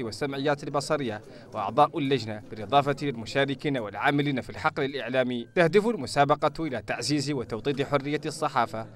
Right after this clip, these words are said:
من خلال تثمين وتشجيع المهنية لأجل جودة الإنتاج وفق المنظمين، كما تشمل المسابقة جميع اللغات الوطنية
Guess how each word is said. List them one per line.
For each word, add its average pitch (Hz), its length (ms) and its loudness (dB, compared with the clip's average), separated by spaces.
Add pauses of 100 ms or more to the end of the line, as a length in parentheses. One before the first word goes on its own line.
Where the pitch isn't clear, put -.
(220)
من 156 100 0
خلال 147 400 2
تثمين 135 380 -2
وتشجيع 139 480 -2
المهنية 143 640 -2 (280)
لأجل 139 320 2
جودة 147 400 0
الإنتاج 120 560 -6
وفق - 240 -4
المنظمين، 131 720 -2 (340)
كما 143 200 4
تشمل 143 340 -4
المسابقة 139 540 -2
جميع 135 500 -4
اللغات 135 400 2
الوطنية 143 600 -2